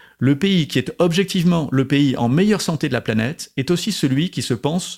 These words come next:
le plus en mauvaise santé. C'est bizarre.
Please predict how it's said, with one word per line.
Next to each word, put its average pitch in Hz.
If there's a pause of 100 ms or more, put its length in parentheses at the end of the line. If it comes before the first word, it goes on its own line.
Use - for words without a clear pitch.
le 170
plus 165
en 151
mauvaise 120
santé. - (760)
C'est 95
bizarre. 98